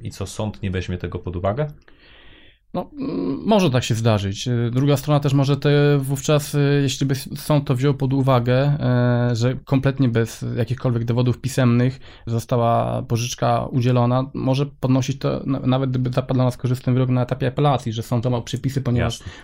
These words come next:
Speaker 2: ponieważ nie dochował tego rygoru, tak? Nie jest to zawsze sytuacja beznadziejna, no ale z reguły, no, lepiej mieć jakikolwiek chociaż ślad pisemny,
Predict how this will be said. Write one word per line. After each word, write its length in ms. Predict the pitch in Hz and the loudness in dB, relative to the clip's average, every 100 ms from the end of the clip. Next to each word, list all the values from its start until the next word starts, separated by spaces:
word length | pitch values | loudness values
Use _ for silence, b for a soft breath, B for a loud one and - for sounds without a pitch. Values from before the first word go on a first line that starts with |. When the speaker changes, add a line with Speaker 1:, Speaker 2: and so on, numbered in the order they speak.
| B | B
Speaker 2:
ponieważ 300 | 123 117 117 | 0 0 2
nie 100 | 120 | 2
dochował 340 | 117 131 117 | 2 2 0
tego 380 | 113 117 120 - | -2 -2 -2 0
rygoru, 360 | 131 131 117 107 | 2 4 2 2
tak? 240 | 127 147 B B B 196 | -2 -2 B B B 2
Nie 160 | 277 | 4
jest 120 | 247 | 4
to 60 | 175 | 2
zawsze 240 | 156 151 | 0 0
sytuacja 300 | 147 151 151 | -2 0 2
beznadziejna, 800 | 135 135 131 127 127 110 123 208 B B B B | 2 6 6 6 6 4 4 0 B B B B
no 80 | 175 | 2
ale 100 | 208 | 2
z 60 | 175 | 2
reguły, 380 | 175 175 180 | 0 2 0
no, 140 | 151 139 | 0 2
lepiej 280 | 185 196 151 | 2 4 4
mieć 220 | 156 151 | 4 2
jakikolwiek 580 | 143 151 160 147 143 - | -4 -4 -2 0 -2 -2
chociaż 260 | 131 - | -6 -6
ślad 340 | - 143 147 - | 2 2 2 -4
pisemny, 580 | 135 - 131 120 120 127 | -4 2 4 6 4 2